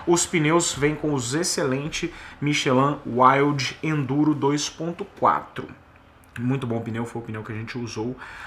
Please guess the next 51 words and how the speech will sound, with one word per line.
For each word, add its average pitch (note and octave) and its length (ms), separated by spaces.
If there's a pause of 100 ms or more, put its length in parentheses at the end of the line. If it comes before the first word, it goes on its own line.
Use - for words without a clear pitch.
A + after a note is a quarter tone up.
(120)
lá. A2+ 280 (260)
Uma C3+ 100
coisa D3+ 160
bem D3 140
legal E3+ 400
é D3 60
que - 80
ela C#3+ 120
já C3+ 120
vem C#3 180
com D3 180
o C#3+ 40
grupo C#3+ 280
Shimano C#3+ 540
de C3+ 100
doze C3 320
velocidades, C3 540
o C3+ 60
X - 320
T, D3+ 300 (220)
e B2+ 60
ela B2 100
vem B2+ 140
completa D#3+ 440
X - 280
T, F3 280 (420)
é, A2 100
tirando C3 240
o C#3+ 40
pé C#3+ 120
de G#2+ 100
vela, B2+ 220
que D#3+ 120
não A#2 80
é - 20
X A2+ 200
T, E3+ 180
mas A#2+ 420
grupo, D#3+ 300
passadores, D3 640
freios, F#3 540 (720)
e C#3 120
ela C3+ 160
já C3 140
tá C3 140
com C3 160
um C3 80
novo C3 260
freio C3+ 220
X - 240
T C3+ 180